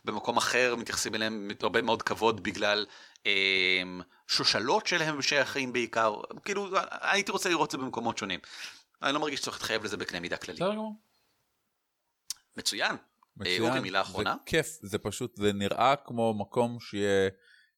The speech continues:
Speaker 3: כיף לחקור, גם מרחבית, והמרחק הזה בין הדמות והניצוץ שלה, נהדר, ואני אוהב את זה שיש פה build in, לא ניצוץ, רסיס קראנו להם,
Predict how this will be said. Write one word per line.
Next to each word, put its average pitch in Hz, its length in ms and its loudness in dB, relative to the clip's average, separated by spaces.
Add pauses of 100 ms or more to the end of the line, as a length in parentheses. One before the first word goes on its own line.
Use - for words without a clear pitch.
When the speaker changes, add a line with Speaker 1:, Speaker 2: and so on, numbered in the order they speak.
(880)
Speaker 3:
כיף 156 240 0
לחקור, 151 680 4
גם 120 480 2 (180)
מרחבית, 110 680 2 (680)
והמרחק 107 720 0
הזה 123 380 4 (180)
בין 110 320 2
הדמות 113 680 -4
והניצוץ 104 840 6
שלה, 127 380 4 (960)
נהדר, 107 520 4
ואני 120 240 4
אוהב 202 200 4
את 180 80 -2
זה 185 140 2
שיש 185 240 2
פה 147 260 2
build 151 240 2
in, 165 360 0 (1300)
לא 113 100 6
ניצוץ, 123 300 0
רסיס 113 420 0
קראנו 85 320 0
להם, 80 140 -2